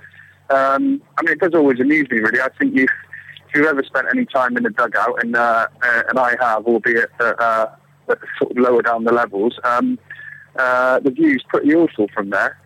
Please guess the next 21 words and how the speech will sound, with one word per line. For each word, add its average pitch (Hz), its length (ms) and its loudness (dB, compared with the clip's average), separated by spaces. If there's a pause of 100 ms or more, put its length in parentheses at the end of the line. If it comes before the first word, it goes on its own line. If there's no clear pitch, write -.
Um, 127 500 0
and 131 300 -2
so 113 80 0
Pearson's - 460 -2
got - 180 -2
that, 120 240 -2
you 127 80 -6
know, 113 120 -2 (140)
that - 160 -4
chance 117 280 -4
to 110 120 -10
sort - 180 -4
of - 40 -20
take 120 180 -2
it - 60 -2
all 117 160 2
in 120 140 -2
from 113 180 -6
up 113 140 -2
high, 123 300 0
and, 131 180 -2